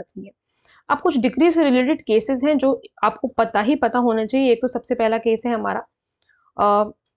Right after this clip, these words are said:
शंकर वर्सेस चंद्रकांत। अब देखो इसमें क्या बताया। A preliminary decree, ये बहुत इंपॉर्टेंट केस है। A preliminary decree is one which declares the rights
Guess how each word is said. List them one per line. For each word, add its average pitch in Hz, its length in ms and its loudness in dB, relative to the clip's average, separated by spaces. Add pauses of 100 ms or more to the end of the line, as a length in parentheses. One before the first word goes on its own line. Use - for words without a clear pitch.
(1040)
शंकर 240 380 2
वर्सेस 220 420 0
चंद्रकांत। 190 540 -4 (160)
अब 196 120 -6
देखो 214 260 2
इसमें 214 280 -4
क्या 220 120 0
बताया। 185 400 -6 (1600)
A 240 40 -4
preliminary 285 640 4
decree, 240 280 -2
ये 262 160 0
बहुत 233 260 0
इंपॉर्टेंट 202 380 -4
केस 190 300 -6
है। 262 80 -2
A 302 40 -4
preliminary 277 480 0
decree 277 500 -4
is 254 100 -2
one 202 200 -2
which 285 260 0
declares 208 380 -2
the 262 160 -2
rights 214 240 0